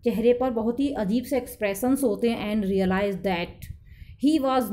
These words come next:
not joking, उसे feel होता है कि अरे ये मजाक, उसका husband जो है मजाक नहीं कर रहा है, वाकई में इसका number इसमें नाइन थाउजेंड फ़ोर हंड्रेड नाइंटी नाइन वहाँ पर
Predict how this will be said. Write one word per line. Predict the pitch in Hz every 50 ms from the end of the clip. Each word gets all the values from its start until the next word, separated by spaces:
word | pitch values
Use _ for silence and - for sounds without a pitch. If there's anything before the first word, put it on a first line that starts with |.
| 208 196
not | 190 202 226 -
joking, | - 190 180 170 - 190 185 185
उसे | 196 - - 269
feel | 269 - 247 247 240
होता | 247 233 226 240 240
है | 233
कि | 247 247 247 226
अरे | 214 208 233
ये | 233 220 220
मजाक, | 220 214 196 175 170 190 202 220 - -
उसका | 202 196 - 226 214
husband | 202 - 185 190 202 202 196
जो | 196 196
है | 196 208 208
मजाक | 196 185 185 202 226 - -
नहीं | 233 226 240 269 262
कर | 269 233 202
रहा | 202 208
है, | 196
वाकई | 170 165 170 175 - 214 220
में | 220 233 240
इसका | 220 233 - 214 202
number | 185 175 175 185 214 214
इसमें | 202 190 - 220 247 254
नाइन | 254 233 202 185 214 240 233
थाउजेंड | 233 214 208 196 202 233 247 247
फ़ोर | 247 208 202 202
हंड्रेड | 208 202 208 220 226 220
नाइंटी | 214 196 202 208 202 226
नाइन | 202 202 202 233 262
वहाँ | 247 220 196 190 190
पर | 185 - - 440 480